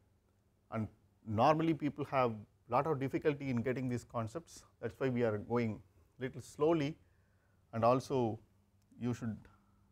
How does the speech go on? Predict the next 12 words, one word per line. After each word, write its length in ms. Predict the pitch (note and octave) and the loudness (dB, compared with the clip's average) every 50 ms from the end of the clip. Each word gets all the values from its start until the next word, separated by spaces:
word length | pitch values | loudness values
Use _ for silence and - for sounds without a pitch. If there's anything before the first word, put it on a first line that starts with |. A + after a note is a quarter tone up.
| _ _ _ _ _ _ _ _ _ | _ _ _ _ _ _ _ _ _
remember 320 | - B2+ C#3+ C#3+ D3 C#3 C#3 | -2 0 0 2 2 2 0
these 540 | A#2+ A2 A2 A2+ A2 - - - - - - _ _ _ _ _ _ _ _ _ _ _ _ _ _ _ _ _ _ _ _ _ _ _ _ _ A#2+ | 0 2 2 0 0 0 -6 -14 -16 -18 -20 _ _ _ _ _ _ _ _ _ _ _ _ _ _ _ _ _ _ _ _ _ _ _ _ _ 2
parameters 540 | A#2 A#2 A#2 A#2 A2+ G#2+ - A2+ G#2+ - | 2 4 4 2 -2 -2 -4 -6 -6 -4
like 180 | A2 G#2 G2 - - - | -6 -6 -6 -10 -10 -4
phase 160 | C3 C3 A#2 | -2 -2 -2
shift 320 | - - - B2+ A#2+ A#2 - _ _ - _ _ _ _ _ _ _ _ _ _ _ _ _ _ _ _ - | -4 -6 -4 -4 -4 -4 -6 _ _ -20 _ _ _ _ _ _ _ _ _ _ _ _ _ _ _ _ -6
and 180 | G#2+ G#2+ G#2 G2+ | -6 -4 -2 -2
then 120 | G#2+ G#2+ | -4 -4
how 260 | G2+ A2+ A#2 B2 B2+ A#2 | 0 0 0 0 2 2
they 120 | A2+ G#2+ | 2 2
are 100 | G#2+ A2 | 2 2
represented 540 | - G2 - - G#2+ - - G#2+ G#2+ A#2 C3+ | 0 -8 -12 -14 -18 -14 -14 -8 -6 -6 -6